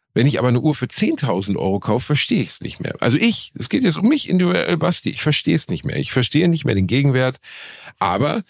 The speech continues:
da fängt es halt an über Emotionen, was wir eben sagten.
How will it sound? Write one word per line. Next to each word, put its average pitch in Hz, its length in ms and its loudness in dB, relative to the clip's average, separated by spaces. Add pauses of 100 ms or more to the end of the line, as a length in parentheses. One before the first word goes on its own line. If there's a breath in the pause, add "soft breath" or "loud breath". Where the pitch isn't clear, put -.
(400 soft breath)
da 147 280 2
fängt 170 260 2
es 165 140 -2
halt - 180 -4
an 143 380 0
über 131 200 0
Emotionen, 156 640 2
was 90 180 -4
wir 104 100 0
eben 113 220 2
sagten. 139 460 -2